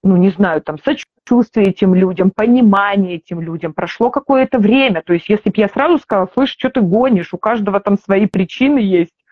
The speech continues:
почему они так поступают". Ну, не сложился бы терапевтический контакт. Вот про эти вещи я говорю.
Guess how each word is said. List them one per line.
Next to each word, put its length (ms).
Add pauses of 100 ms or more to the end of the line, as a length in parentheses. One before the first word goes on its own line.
(300)
почему 380
они 140
так 200
поступают". 640 (320)
Ну, 160
не 120
сложился 480
бы 140
терапевтический 800
контакт. 540
Вот 200
про 160
эти 340
вещи 440
я 100
говорю. 400